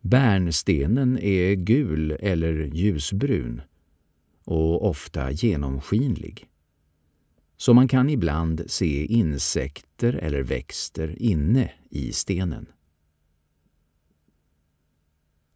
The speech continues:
Om det finns något inne i stenen kostar den mycket, men annars är den inte så dyr.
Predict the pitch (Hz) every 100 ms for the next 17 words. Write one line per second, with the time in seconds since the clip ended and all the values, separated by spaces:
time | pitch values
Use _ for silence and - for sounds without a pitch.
0 | _ _ _ - 131 160 156 143 143 135
1 | - 80 73 - - _ - 107 69 107
2 | 78 71 - - 69 65 67 53 - _
3 | - 90 - - - 65 65 78 76 -
4 | 92 - _ _ _ _ _ _ _ _
5 | - 76 73 - 73 76 143 123 - -
6 | _ - 87 73 69 80 98 67 69 -
7 | 85 69 64 95 82 52